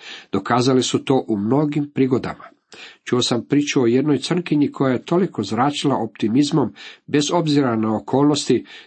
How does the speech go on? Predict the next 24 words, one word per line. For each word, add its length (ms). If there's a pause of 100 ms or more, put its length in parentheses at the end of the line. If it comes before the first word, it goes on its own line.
da 100
su 160
je 120
pitali 480
koja 280
je 100
njena 300
tajna. 400 (580)
Rekla 420
je: 260 (340)
„Kada 280
radim, 560
radim 400
naporno. 520 (420)
Kada 220
se 160
odmaram, 640
sjedim 500
opušteno. 580 (360)
Kada 220
se 180
brinem, 640 (180)
onda 280
zaspem.” 420